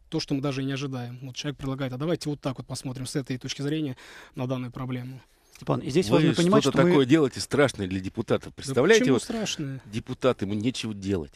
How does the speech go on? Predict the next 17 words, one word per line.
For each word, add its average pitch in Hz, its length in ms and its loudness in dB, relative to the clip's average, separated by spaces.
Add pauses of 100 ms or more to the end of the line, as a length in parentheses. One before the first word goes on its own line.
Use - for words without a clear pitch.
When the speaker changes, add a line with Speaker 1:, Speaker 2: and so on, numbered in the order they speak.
Speaker 3:
Он 92 100 -10
заходит 98 400 -4
на 104 140 -2
ваш 98 180 -2
форум, 104 420 -2
а 87 40 -8
там 107 240 -6
столько - 520 -6
идей 101 280 -4
для 87 120 -6
законотворческой 92 880 -10
работы. 87 480 -10 (500)
Это 120 360 -6
ж 104 140 -8
мы, 110 160 -10
м, 107 220 -12 (180)
Speaker 2:
Нет, 131 200 -6